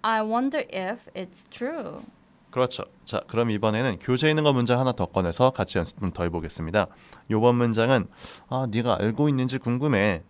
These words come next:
Speaker 2: 라고 이렇게 말하는 문장을 패턴 사용해서 좀 만들어 볼게요. 자, 일단 네가 아는지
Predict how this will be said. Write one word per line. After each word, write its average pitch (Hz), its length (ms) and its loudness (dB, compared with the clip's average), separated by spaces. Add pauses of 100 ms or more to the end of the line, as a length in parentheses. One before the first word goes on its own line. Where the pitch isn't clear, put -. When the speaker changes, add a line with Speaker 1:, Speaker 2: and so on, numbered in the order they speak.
(160)
Speaker 2:
라고 95 280 0
이렇게 87 220 -6
말하는 92 360 0
문장을 101 520 0
패턴 175 300 -2
사용해서 139 380 -2
좀 120 140 -4
만들어 87 300 0
볼게요. - 380 -6 (420)
자, 110 160 0
일단 131 500 4
네가 131 440 6 (120)
아는지 104 720 0